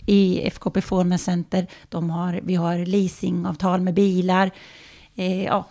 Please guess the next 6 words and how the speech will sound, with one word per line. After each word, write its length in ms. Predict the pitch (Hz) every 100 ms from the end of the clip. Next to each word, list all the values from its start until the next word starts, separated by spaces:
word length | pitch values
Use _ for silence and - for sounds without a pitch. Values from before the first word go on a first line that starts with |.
| _
det 340 | - 190 196 185
går 240 | - 185
att 60 | 185
göra, 200 | 190 185
liksom, 480 | 185 - 185 180 -
oändlighet, 720 | - 208 190 180 233 262 202